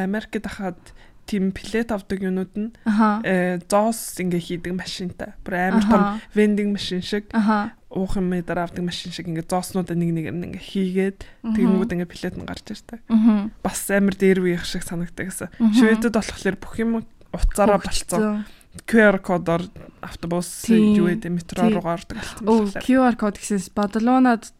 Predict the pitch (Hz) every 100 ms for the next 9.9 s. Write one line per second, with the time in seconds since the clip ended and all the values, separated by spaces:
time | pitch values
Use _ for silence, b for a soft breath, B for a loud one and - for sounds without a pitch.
0 | - - 220 202 196 190 208 214 196 -
1 | 196 - 214 214 208 - 208 190 - 202
2 | 220 202 190 185 185 202 202 - - 196
3 | 185 220 226 - 233 214 226 - - 233
4 | 233 262 240 240 277 277 233 214 214 202
5 | 214 214 220 202 196 190 - - 196 190
6 | 185 B B B B B - 202 190 185
7 | 180 214 - 214 220 214 202 196 196 190
8 | 196 190 185 196 - - - 220 233 240
9 | 254 240 220 196 262 254 247 226